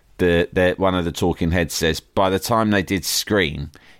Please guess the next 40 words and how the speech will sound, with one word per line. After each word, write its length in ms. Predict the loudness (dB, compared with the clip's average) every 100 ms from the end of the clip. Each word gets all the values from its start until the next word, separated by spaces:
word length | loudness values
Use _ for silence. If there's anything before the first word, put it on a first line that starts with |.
| _
it 160 | -4 -2
was 160 | -2 0
very 260 | 2 2
much 320 | 2 -2 -2
Michael 460 | 0 0 0 -2 -2
needed 460 | 0 0 0 -4 -2
Janet 420 | -2 0 -4 -8
to 100 | -8
collaborate 600 | -2 0 0 0 0 0
with 140 | -4
him 340 | 0 0 -2 -2
rather 320 | 0 0 -2
than 140 | -4 -2
the 140 | 0
other 160 | 0 0
way 180 | 0
round." 400 | 0 -2 -4 -10 -20 _ _ _ _ _ _ _ _ _ _ -20 _ _ _ _ _ _ -2
And 580 | 0 0 -2 -4 -4 -10 -10 -12 -12 -20 -2
that 300 | 2 2 0 _ _ _ _ _ _ -6
rings 380 | -2 0 -2
true, 340 | 0 2 2 0 -8
and 380 | -2 0 0 0
it's 200 | -2 0
sort 260 | 2 2 2
of 100 | 2
like, 220 | 0 0
if, 100 | -4 -2
yeah, 160 | 2 2
if 120 | 2
I 160 | 2 4
ask 340 | 2 0 -4
you 180 | 0 0
to 140 | -2
collaborate 560 | -2 2 2 2 0 0
with 60 | 0
me, 120 | 0
it's 100 | 0
the 120 | 0
same 120 | 0 0
thing. 280 | -2 -2